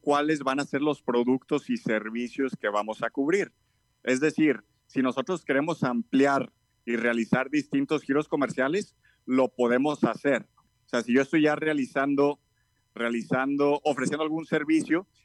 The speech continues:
y ahora quiero también ofrecer algún producto, no hay ningún problema. Se ingresa una nueva solicitud y con esta nueva solicitud ya, ya agregamos los productos y servicios que nosotros queremos. Te pongo como ejemplo,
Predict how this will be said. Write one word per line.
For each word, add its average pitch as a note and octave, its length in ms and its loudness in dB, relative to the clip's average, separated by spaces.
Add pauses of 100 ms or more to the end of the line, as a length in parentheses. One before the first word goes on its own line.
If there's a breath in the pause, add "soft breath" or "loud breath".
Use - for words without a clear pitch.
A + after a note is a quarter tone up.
y A2 120 -4
ahora C3 200 0
quiero D3+ 300 0
también C3 460 -2
ofrecer B2+ 320 -4
algún C#3+ 260 -2
producto, E3+ 540 0
no C3+ 100 -2
hay B2+ 60 0
ningún C#3+ 240 -4
problema. D#3 480 -2 (420)
Se - 200 -10
ingresa B2+ 520 -6
una D#3 160 -4
nueva D3+ 260 0
solicitud F3 680 0 (440)
y B2+ 100 -6
con B2 180 -6
esta B2 220 -6
nueva C3+ 220 -2
solicitud C#3 680 -2 (320)
ya, A2+ 360 -2
ya B2 180 -2
agregamos C3 420 -2
los B2+ 120 -6
productos A#2 480 -2
y A2+ 40 -6
servicios G#2+ 580 -6 (380)
que A2 120 -6
nosotros A#2 480 -2
queremos. G#2+ 560 -4 (800)
Te A#2+ 120 0
pongo C#3+ 280 -2
como D3+ 220 0
ejemplo, D#3 500 -2